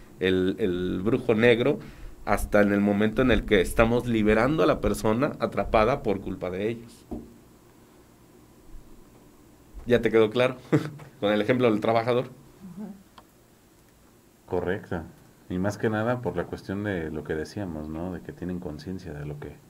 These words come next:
Speaker 3: están realizando. ¿Es difícil contenerlos, Laura,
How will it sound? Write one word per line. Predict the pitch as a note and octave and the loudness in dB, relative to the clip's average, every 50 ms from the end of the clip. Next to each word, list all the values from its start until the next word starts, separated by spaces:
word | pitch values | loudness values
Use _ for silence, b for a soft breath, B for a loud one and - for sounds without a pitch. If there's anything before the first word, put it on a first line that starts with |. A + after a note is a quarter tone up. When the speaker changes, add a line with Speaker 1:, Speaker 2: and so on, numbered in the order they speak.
| _ b b b b b b b b b b b b - | _ b b b b b b b b b b b b -14
Speaker 3:
están | F2 E2 - - F2 F2 | -14 -10 -8 -6 -4 -4
realizando. | E2+ E2 D#2 D2+ D2+ - F#2 F2+ F2+ E2 D#2 D#2+ - - - _ _ _ _ _ - - _ _ - _ - - - - _ - - - - - | -4 -6 -6 -8 -8 -8 -8 -8 -8 -10 -12 -16 -18 -20 -20 _ _ _ _ _ -20 -20 _ _ -20 _ -20 -20 -20 -20 _ -20 -20 -20 -4 0
¿Es | A#2 A2+ A2 | 0 2 2
difícil | B2+ B2+ B2+ - A#2+ A2+ - A#2+ A2+ | 0 -4 -4 -6 -8 -8 -8 -8 -8
contenerlos, | - G2 F2+ D#2+ E2 D#2+ D#2 D#2 E2 E2+ F#2 G2 A2 A#2 - - | -6 -8 -6 -6 -8 -8 -8 -8 -8 -8 -8 -8 -8 -10 -12 -12
Laura, | F2 E2 E2+ F2 F2+ G2 G2+ G#2+ G#2+ | -8 -6 -6 -4 -6 -6 -8 -10 -12